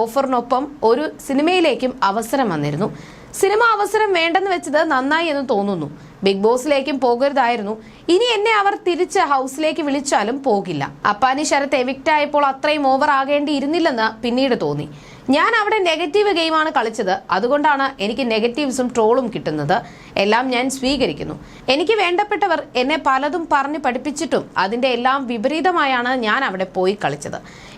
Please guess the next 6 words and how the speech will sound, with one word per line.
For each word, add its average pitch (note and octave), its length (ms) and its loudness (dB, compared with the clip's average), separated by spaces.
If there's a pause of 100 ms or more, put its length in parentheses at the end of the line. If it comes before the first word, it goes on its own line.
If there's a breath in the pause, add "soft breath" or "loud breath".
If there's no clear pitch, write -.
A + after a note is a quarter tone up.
(100)
എനിക്ക് A3 240 0
അവിടെയുള്ള C4+ 380 2
ഒരു C4 180 -2
മത്സരാർത്ഥിയോടും B3+ 920 0
വ്യക്തിവിരോധമില്ല. F#3 760 0 (480 loud breath)
ഹൗസിന്റെ G4+ 440 2